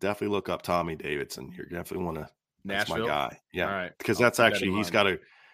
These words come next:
Speaker 1: he's got a great real estate team down there. There's no doubt
Speaker 2: Nice.
Speaker 1: about it.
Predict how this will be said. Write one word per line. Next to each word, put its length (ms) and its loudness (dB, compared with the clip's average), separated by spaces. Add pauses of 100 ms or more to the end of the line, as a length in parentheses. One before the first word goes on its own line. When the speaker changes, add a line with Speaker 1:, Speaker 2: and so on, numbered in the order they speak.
(160)
Speaker 1:
he's 180 0
got 160 6
a 60 4
great 260 2
real 160 0
estate 300 -4
team 180 -6
down 200 -8
there. 260 -12
There's 180 -10
no 140 -8
doubt 160 -4
Speaker 2:
Nice. 100 -10
Speaker 1:
about 160 -8
it. 60 -16